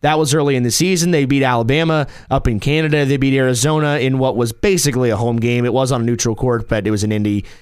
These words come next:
and definitely a pro Purdue crowd. The biggest difference, I would say, between last year and this year,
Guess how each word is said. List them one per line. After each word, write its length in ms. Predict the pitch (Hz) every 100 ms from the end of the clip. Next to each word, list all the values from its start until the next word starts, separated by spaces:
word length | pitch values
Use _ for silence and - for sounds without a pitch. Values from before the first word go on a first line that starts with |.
| _
and 220 | 107 107
definitely 320 | 104 117 113 104
a 40 |
pro 240 | - 131
Purdue 280 | 123 117 101
crowd. 340 | - 92 62 - _ _ _ _ _ _ _ _ _ _ _ -
The 100 | 160
biggest 440 | 214 277 330 -
difference, 400 | 214 208 185 165
I 80 | 160
would 160 | 151
say, 160 | - 156
between 320 | 131 - 135
last 400 | 120 127 160 -
year 100 | 175
and 100 | 165
this 200 | 139 123
year, 300 | 113 98 90